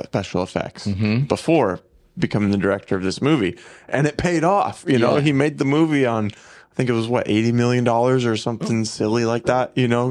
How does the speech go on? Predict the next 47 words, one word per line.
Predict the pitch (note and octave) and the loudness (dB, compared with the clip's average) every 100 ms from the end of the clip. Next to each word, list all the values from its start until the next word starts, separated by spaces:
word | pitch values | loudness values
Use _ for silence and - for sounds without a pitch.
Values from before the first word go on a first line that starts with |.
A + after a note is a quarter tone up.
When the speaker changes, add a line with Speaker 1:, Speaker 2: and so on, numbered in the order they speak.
| - | -2
Speaker 2:
We | E3 | -2
Speaker 1:
in | A#2 | -2
Speaker 2:
talked, | G#3 F#3 _ _ _ - | -4 -8 _ _ _ -10
and | E3+ D3 | -6 -4
before | D3+ C3+ D3+ | -4 -2 -2
we | C#3 | 0
got | C3 B2+ - - | -2 -4 -10 -6
going, | C3 D#3 D#3 A2+ | -2 0 0 0
and | G#2 | 0
before | A2 B2 | -4 -4
the, | A2 G2 - - | -4 -6 -8 -12
before | A2+ G#2 A#2+ | -12 -8 -6
we | G#2 | -4
got | G2 G2+ | -4 -2
on | G2 | -2
air, | B2+ D3+ | 0 0
it | G#2 | 0
was, | G#2+ G2+ | 0 0
uh, | G#2 G2 F#2+ - F#2+ - | 0 0 -2 -6 -18 -20
Rogue | - - G#2 G2+ F#2+ | -14 -4 0 0 2
One | A#2 D#3+ | 2 4
we | B2 | 4
were | F2 | 2
talking | F2 E2+ - F2 | 0 -4 -4 -2
about, | A#2 C#2+ A2+ | 0 0 0
Speaker 1:
Mm-hmm. | C3+ | 0
Speaker 2:
and | G#2+ G2+ | 0 0
he's | C3 G#3+ | 2 0
from | - F3 A#2+ | 0 0 2
I | G2 | 0
L | F#2 F#2 | 0 0
M. | B2 - - _ - | -2 -4 -16 _ -8
The | A#2 | -2
Speaker 1:
Yeah. | A2 B2 | 0 2
Speaker 2:
director | C3+ - A2+ G2 - _ _ | 0 -2 -2 -2 -4 _ _
got | - B2+ C3+ | -4 -2 0
his | B2 | -4
director's | G#2 G#2 A2 - E2+ | -2 -4 -4 -6 -12
chops. | - - B2+ C#2+ - - _ _ _ _ - | -8 -4 -4 -4 -12 -20 _ _ _ _ -2
Like, | B2 G#2+ - | 0 -2 -6
he | - C#3 | -6 -2
was | F#3 | 0
gonna | C3 | -2
quit. | G2 - D3 - - _ _ _ _ _ | -2 0 0 -2 -8 _ _ _ _ _
George | - C3 A#2+ | -2 -2 0
Lucas | B2 A#2 - | -2 -2 -4
goes | A2 G2 F#2 - | -2 -2 -4 -8